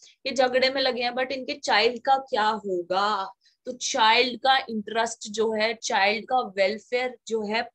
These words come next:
priority होता है court की, ठीक है। child के interest को, child के welfare को protect किया जाता है सबसे पहले, ठीक है। तो ट्वेंटी सिक्स इसी चीज की बात कर रहा है, basically ये बात कर रहा है कि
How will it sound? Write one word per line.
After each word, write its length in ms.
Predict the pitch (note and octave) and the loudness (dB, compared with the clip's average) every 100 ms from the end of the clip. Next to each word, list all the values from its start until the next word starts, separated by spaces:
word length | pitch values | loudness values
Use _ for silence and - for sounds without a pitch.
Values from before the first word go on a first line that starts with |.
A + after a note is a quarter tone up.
| - | 0
priority 680 | A3+ G3 G3+ G#3 A#3 B3+ A3 | 2 4 4 2 -2 -6 -2
होता 300 | G#3 G3+ G3+ | -2 -2 -4
है 220 | G#3 C#4 | -2 -4
court 440 | - G#3+ G3+ G#3 | -6 -4 -4 -6
की, 400 | _ A#3+ C4 D4+ - _ _ _ - | _ -6 -6 -6 -12 _ _ _ -14
ठीक 200 | A3 B3+ | -6 -2
है। 220 | C4+ C#4 _ - | -2 -4 _ -2
child 320 | A3 A3 G#3+ | 2 2 0
के 100 | C#4 C#4 A#3 | -4 -4 -6
interest 480 | G#3+ B3 B3+ - - | -2 0 0 -2 -6
को, 240 | B3 C4 C#4 | -2 -2 -2
child 380 | B3+ G3+ G#3+ G#3 | -2 0 0 -2
के 100 | B3+ | -2
welfare 520 | A3 G#3+ G#3+ A#3 A#3+ | 0 -2 -2 -6 -4
को 200 | A#3 B3+ C4+ | 0 -2 -2
protect 420 | A3 G3+ G#3+ - - | -6 -4 -6 -10 -8
किया 180 | G#3+ G#3 | -2 0
जाता 300 | G3+ F3+ G#3 | 0 -2 -2
है 60 | B3 | -6
सबसे 400 | G#3 - - A3+ | -8 -12 -6 -6
पहले, 460 | A3 F#3+ F3 F#3 F#3 - _ _ _ _ | -6 -8 -6 -6 -6 -8 _ _ _ _
ठीक 200 | G#3 A#3 | -6 -2
है। 160 | D#4+ G3+ _ _ _ _ _ - | -2 -4 _ _ _ _ _ 0
तो 100 | C4+ | 0
ट्वेंटी 280 | C#4 C#4 D4+ | 2 -2 -2
सिक्स 360 | E4+ E4+ - B3 | -2 -4 -6 -14
इसी 220 | - E4 | -6 -6
चीज 280 | D#4 C#4 C#4 | -2 -4 -4
की 80 | C#4+ | -4
बात 300 | A#3+ A3+ A3 | 2 2 2
कर 140 | G#3+ G3 | -4 0
रहा 120 | G3 | 0
है, 260 | G#3 G#3 C4 | 0 -2 -2
basically 500 | A3 G#3+ - C4 D4+ | -6 -8 -10 -8 -4
ये 140 | E4+ | -2
बात 280 | D4+ C#4 B3 - | 2 2 0 -4
कर 100 | A#3+ | -4
रहा 100 | A#3 | -2
है 120 | B3+ | -4
कि 240 | D4+ D4 | -6 -8